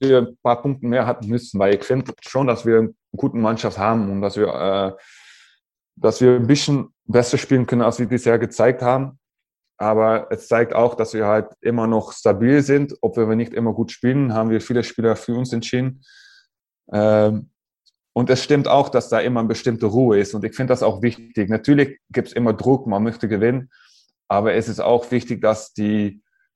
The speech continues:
die Geschäftsführer und alle in, innerhalb der Vereine, äh, wir haben alle Ziele, aber wir müssen auch ruhig sein, geduldig sein, manchmal akzeptieren, dass wir verlieren und nicht sofort Stress machen, weil man, man das Gefühl hat,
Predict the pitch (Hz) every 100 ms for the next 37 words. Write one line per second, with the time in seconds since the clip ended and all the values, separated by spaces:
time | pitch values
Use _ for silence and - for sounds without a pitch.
0 | _ 104 101 101 - _ - - 107 -
1 | - 98 101 - 110 101 - 107 104 -
2 | 107 98 104 107 - 101 104 107 104 113
3 | 104 101 110 110 110 - 117 120 123 -
4 | - 95 98 95 101 107 98 - 104 -
5 | _ _ 95 95 110 110 - 101 98 95
6 | 101 113 107 - 101 98 101 - _ _
7 | _ _ _ 104 113 117 113 110 - -
8 | 127 123 113 - 110 110 - - 101 123
9 | 135 135 131 _ _ _ _ 104 107 113
10 | 117 117 - 113 - - 123 - 104 107
11 | 107 - - 101 104 - _ _ 104 104
12 | 110 117 113 117 - - 113 - 131 107
13 | 143 -